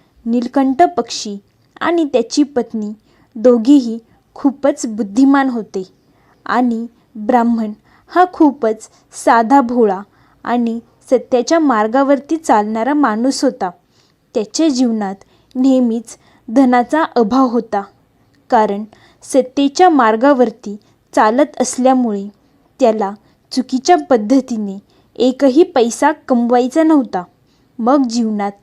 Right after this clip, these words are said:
कितीही दुःख आले, तरी पण सत्याचा मार्ग तो कधीही सोडत नव्हता. ब्राह्मण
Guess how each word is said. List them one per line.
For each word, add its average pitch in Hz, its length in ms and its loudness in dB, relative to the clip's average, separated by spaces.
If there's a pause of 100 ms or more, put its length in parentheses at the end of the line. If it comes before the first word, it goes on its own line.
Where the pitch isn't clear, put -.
(360)
कितीही 269 400 2
दुःख 262 380 -4
आले, 220 340 0 (580)
तरी 262 200 4
पण 214 340 -4 (280)
सत्याचा 269 640 0
मार्ग 214 460 0 (520)
तो 320 80 0
कधीही 254 640 2
सोडत 262 540 0
नव्हता. 320 440 0 (720)
ब्राह्मण 233 520 2